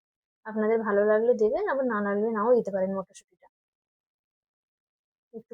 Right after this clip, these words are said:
কষিয়ে নিলাম, নিয়ে একটু জল দিয়ে আর একটু কষিয়ে নেব। জল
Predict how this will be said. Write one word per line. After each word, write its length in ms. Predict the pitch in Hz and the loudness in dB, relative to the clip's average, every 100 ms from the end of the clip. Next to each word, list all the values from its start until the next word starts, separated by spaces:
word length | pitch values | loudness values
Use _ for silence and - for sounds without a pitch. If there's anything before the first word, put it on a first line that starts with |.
| 226 | -6
কষিয়ে 340 | 220 214 226 | -6 -2 -2
নিলাম, 320 | 214 214 254 415 | 0 0 0 0
নিয়ে 220 | 415 269 214 | -2 -2 -2
একটু 160 | - 196 | -6 0
জল 220 | 214 208 214 | 4 4 4
দিয়ে 160 | 262 | 2
আর 100 | 285 214 | 2 -2
একটু 140 | 214 269 | -2 -2
কষিয়ে 340 | 220 214 190 | -2 -2 -4
নেব। 160 | 180 190 - _ _ _ _ _ _ _ _ _ _ _ _ _ _ _ _ _ _ _ _ _ _ _ _ _ _ _ _ _ _ _ _ _ _ _ _ _ _ - | -4 -8 -16 _ _ _ _ _ _ _ _ _ _ _ _ _ _ _ _ _ _ _ _ _ _ _ _ _ _ _ _ _ _ _ _ _ _ _ _ _ _ -8
জল 240 | 220 220 | 0 2